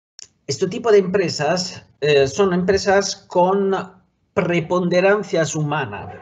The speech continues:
digamos, ¿eh? Y esto, mm, es importante, eh, matizarlo,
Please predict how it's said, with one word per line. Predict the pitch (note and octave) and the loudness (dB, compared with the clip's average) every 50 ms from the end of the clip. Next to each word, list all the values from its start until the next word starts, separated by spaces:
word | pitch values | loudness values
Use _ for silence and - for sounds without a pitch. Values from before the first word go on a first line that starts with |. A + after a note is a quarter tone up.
| - - | -20 -20
digamos, | - A#2 A#2+ A2+ A2 G2+ - - - - - - _ - - | -14 -12 -8 -8 -8 -10 -10 -16 -20 -20 -20 -20 _ -10 -8
¿eh? | D#3 F3 F#3 F3+ F#3 - - - - - - - - - - | -8 -6 -6 -8 -12 -16 -20 -20 -20 -20 -20 -20 -14 -4 0
Y | C#3+ D#3+ F#3 A3 | 4 6 8 8
esto, | B3 A#3 - - - F3+ E3+ F3 G#3 A3 F#3+ - - - _ _ | 6 4 -2 -4 0 2 2 4 4 2 0 -2 -8 -20 _ _
mm, | - D#3 D#3 D3+ D3 D3 C#3+ C#3 C3+ C3+ C3+ C3+ C3 C3 B2+ B2+ B2+ - - - - _ - _ - C#3+ C#3+ C#3+ C3+ - | -8 -6 -6 -6 -6 -6 -8 -8 -6 -6 -6 -6 -6 -6 -6 -8 -10 -12 -14 -20 -20 _ -20 _ -18 -16 -16 -14 -10 -4
es | - D3 D3 - F3+ | -2 -2 -2 0 -2
importante, | E3+ D#3+ D#3 E3+ D#3+ D#3+ - - - A3 G3 E3 C#3+ C3 A#2 C3 A#2+ B2 B2 C3 - - _ - | -2 -2 0 0 -2 -2 -2 -2 0 0 2 2 -2 -6 -6 -8 -8 -8 -8 -10 -12 -16 _ -2
eh, | C#3 C#3 C3 B2+ B2+ B2 A#2+ A#2+ A#2+ B2 B2 A#2+ A#2 | 0 0 2 2 0 -2 -4 -6 -6 -6 -8 -8 -6
matizarlo, | C3 C#3+ D3+ D3+ D#3 F3 F3+ F3+ G#3+ G3 E3+ C#3 B2+ C3+ C#3 D3 D#3+ E3 - - | -6 -6 -6 -4 -4 -4 -4 0 2 2 2 2 0 -2 -2 -2 -4 -4 -8 -12